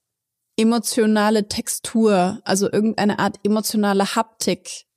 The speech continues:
in einer Welt zu finden,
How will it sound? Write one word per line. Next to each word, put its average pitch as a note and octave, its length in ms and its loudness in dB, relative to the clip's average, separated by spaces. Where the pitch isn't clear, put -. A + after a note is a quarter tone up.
in G#3+ 180 2
einer G3+ 260 0
Welt G3+ 300 0
zu F#3 600 -2
finden, A#3+ 840 0